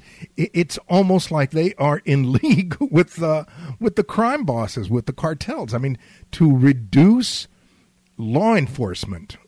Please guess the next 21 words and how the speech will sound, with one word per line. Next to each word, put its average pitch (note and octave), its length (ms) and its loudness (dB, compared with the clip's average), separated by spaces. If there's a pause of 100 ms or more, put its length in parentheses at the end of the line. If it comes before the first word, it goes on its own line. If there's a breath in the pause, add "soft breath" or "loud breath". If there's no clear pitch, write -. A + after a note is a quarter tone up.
(140)
both A2+ 380 0
D G3 260 0
E E3+ 220 0
A, D3 440 2 (460 soft breath)
ice, D3+ 580 0 (100)
and D#3 680 0
police D3 340 2
departments, A2 480 -6 (100)
and D#3 200 -2
then C4 180 0
turn G3 220 0
around C3 380 0 (420 soft breath)
and C#3+ 300 0
want D3+ 300 2
to E3 120 0
get D3 220 0
rid C#3 160 2
of C3+ 120 0
the B2 100 -2
gang B2 340 -2
database. G#2 560 -4